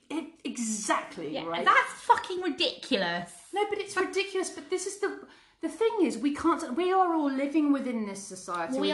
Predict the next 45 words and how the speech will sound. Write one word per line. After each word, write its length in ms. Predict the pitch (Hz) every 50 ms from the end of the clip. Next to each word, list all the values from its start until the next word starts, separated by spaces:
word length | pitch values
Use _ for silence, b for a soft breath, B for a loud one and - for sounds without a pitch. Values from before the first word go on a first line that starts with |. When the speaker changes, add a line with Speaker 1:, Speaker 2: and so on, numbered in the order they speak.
| -
Speaker 2:
are, 40 | - 190
Speaker 1:
these 80 | -
Speaker 2:
yeah. 100 | 240 220 185
Speaker 1:
insane 340 | 185 - - 196 180 175 170
ideas. 380 | 160 160 156 - 147 107 90 -
Speaker 2:
And 100 | 330 359
I'm 80 | 349
sure 240 | 339 - 427 466 453
we 80 | 427 330
all 80 | 277
perpetuate 640 | 262 - 269 - 311 - - - - 233 180 180 175
it 60 | -
Speaker 1:
We 140 | 370 381 392
Speaker 2:
without 40 | 381
Speaker 1:
know 180 | 320 - 381 427
that 60 | 392
they're 80 | 285 262
Speaker 2:
realising. 400 | - 277 262 254 254 - - -
Speaker 1:
stupid, 380 | - 302 339 339 - 269 196 -
but 160 | 214 - -
with, 120 | - 254 254
this 220 | 311 311 320 -
is, 140 | 330 - - -
this 240 | 294 294 285 - 330
is 140 | 320 -
the 80 | - 254
world 380 | 220 196 196 226 214 208 202 202
we're 80 | 202 202
fucking 600 | 202 - - 202 202 - - 208 190 185 165 160
living 300 | 185 233 - 330 262 190
in, 140 | 160 156 156
right? 320 | 143 131 123 135 165 208 B B B B B B B B -
But 260 | 320 311 - - - B B B B B B B B _ _
I, 320 | 294 320 381 415 370 370 - -
I 80 | 302 320
mean, 220 | 359 370 339 - -
I 160 | 302 302 330 339
s-, 320 | 320 - - - - - - 226 -
I 140 | - 269 262 -
don't 240 | 254 254 233 208 202
know 120 | 196 185 165 156 -
if 80 | - -
I 80 | 170
feel 260 | 175 - - 190 180 175
beautiful, 800 | 180 190 190 190 190 - - _ _ - 175 170 170 165 b